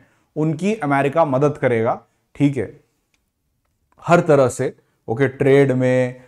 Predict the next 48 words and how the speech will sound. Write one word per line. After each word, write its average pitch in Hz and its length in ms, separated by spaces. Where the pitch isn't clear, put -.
सप्लाई 135 560
चेन 139 400
रेसिलिएंट, 123 680
जो 113 220
हमारी 123 400
सबकी 127 380
सप्लाई 120 380
चेन 123 360
आज 113 220
चाइना 117 360
से 117 240
जो 110 100
है 113 100
डिपेंडेंट 113 600
है, 107 120
चाइना 113 300
सामान 117 360
नहीं 117 160
देगा 110 220
तो 113 80
यहाँ 110 160
गाड़ी 110 300
नहीं 120 140
बनेंगी, 113 440
यहाँ 110 160
घोड़े 110 280
नहीं 113 140
बनेंगे, 110 400
तो 117 80
उससे 147 380
फ्री 165 300
करवाना 131 360
चाहता 120 340
है। 143 140
क्लीन 151 420
एनर्जी 135 420
and 127 220
decarbonization 120 880
और 143 220
टैक्सेशन 135 560
और 139 100
एंटी 127 260
करप्शन 131 480
के 127 120
लिए 127 140
एक 131 100
मुहिम 120 360
है 143 260